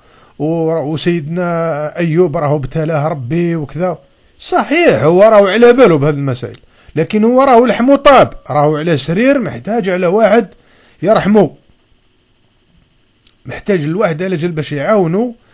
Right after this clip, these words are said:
باش يخرج هو من هذيك الأزمة اللي راهو فيها. سبعتاش سنة، تخيلوا، وهو على سرير، يعني ينظفوا له، هو محتاج مسكين. قال لك: "غير على جل باش نعود نقضي الحوايج تاعي وحدي برك،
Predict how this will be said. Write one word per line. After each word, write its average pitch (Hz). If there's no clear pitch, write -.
باش 143
يخرج 147
هو 180
من 175
هذيك 147
الأزمة 143
اللي 165
راهو 131
فيها. 123
سبعتاش 151
سنة، 147
تخيلوا، 180
وهو 175
على 175
سرير، 156
يعني 151
ينظفوا 160
له، 139
هو 147
محتاج 160
مسكين. 180
قال 196
لك: 170
"غير 185
على 180
جل 175
باش 170
نعود 175
نقضي 180
الحوايج 160
تاعي 170
وحدي 156
برك، 185